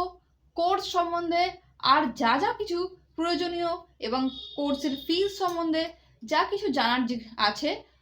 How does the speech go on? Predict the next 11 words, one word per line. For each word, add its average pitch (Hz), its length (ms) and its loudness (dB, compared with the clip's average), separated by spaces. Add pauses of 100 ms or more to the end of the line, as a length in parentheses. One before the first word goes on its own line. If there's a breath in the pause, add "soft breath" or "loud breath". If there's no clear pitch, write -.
(120)
তোমরা 302 300 2
কিন্তু 302 260 2 (420)
অবশ্যই 277 400 -2
আমাকে 233 180 -4 (120)
WhatsApp-এ 311 500 -2 (760 soft breath)
নক 269 160 4 (100)
করতে 311 260 0
পারো 320 140 2 (100)
বা 240 60 2 (140)
কল 247 160 2 (120)
করেও 339 200 0